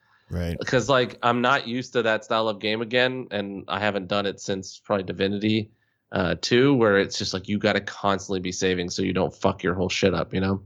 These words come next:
Speaker 2: Um, but I've been having a fuckload of fun with it. It's, it's a really good time. Um, and I'm sure James has some to talk about it, so I won't go too deep into it. Um, but I've also been playing Diablo four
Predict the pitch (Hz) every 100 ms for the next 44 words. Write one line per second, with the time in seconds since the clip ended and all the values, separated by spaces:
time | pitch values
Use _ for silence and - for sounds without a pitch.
0 | - - - - _ - 95 90 87 87
1 | 95 - _ _ _ _ _ - 156 120
2 | 95 - 107 104 107 110 104 98 - -
3 | 104 - - 95 - - 71 69 - 57
4 | - - - - - - - 98 82 73
5 | - - - - _ _ _ _ _ _
6 | - 92 92 92 92 - 101 104 107 104
7 | 120 107 107 101 110 98 - 135 156 165
8 | 165 160 160 151 113 110 113 104 98 -
9 | 143 151 147 156 156 - 180 226 - _
10 | _ _ - 107 104 101 98 95 98 _
11 | _ - - 110 101 139 147 151 135 120
12 | 104 104 117 110 117 113 117 113 - 135
13 | 123 117